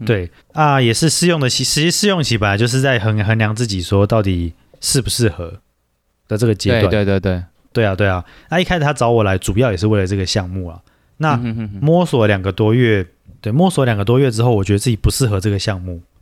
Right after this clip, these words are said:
Speaker 1: 所以你除了摸项目以外，你还摸了什么东西？
Speaker 2: 我还摸了，anyway，就是我上礼拜也是提离，所以说我现在是一个全职的 podcaster。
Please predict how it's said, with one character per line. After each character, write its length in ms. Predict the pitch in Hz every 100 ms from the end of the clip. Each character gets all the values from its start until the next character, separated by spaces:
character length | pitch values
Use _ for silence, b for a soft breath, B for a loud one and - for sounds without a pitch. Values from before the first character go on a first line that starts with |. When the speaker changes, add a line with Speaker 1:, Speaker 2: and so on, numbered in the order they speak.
| _
Speaker 1:
所 120 | - 190
以 40 |
你 160 | 180 117
除 180 | 131
了 160 | 147 139
摸 400 | 135 139 135 139
项 320 | - 160 127
目 260 | 120 135 104
以 120 | 92
外， 180 | 110 110
你 140 | 95
还 120 | 92
摸 220 | 98 104 104
了 80 |
什 140 | 95 85
么 80 | 87
东 180 | 85
西？ 220 | 85 82 - b b b b b
Speaker 2:
我 100 | -
还 200 | 101 104 104 123 - - - -
摸 280 | 123 123 120
了， 800 | 117 104 101 95 95 95 92 92 988 - - 1017 988 988 988 988 988 988 988 - - - -
anyway， 280 | 151 160 131
就 120 | 147
是 80 | 151
我 100 | 120
上 160 | 151 127
礼 80 |
拜 160 | 113 113
也 80 | 98
是 260 | 120 113
提 180 | 101 107
离， 200 | 101 107
所 120 | 104
以 80 | 151
说 100 | 139
我 40 | 135
现 180 | 147
在 300 | 139 135 117 b b b -
是 220 | - 131
一 20 |
个 100 | 117
全 320 | - 107 135
职 160 | 143 101
的 80 | 104
podcaster。 760 | - 107 - 107 - - 92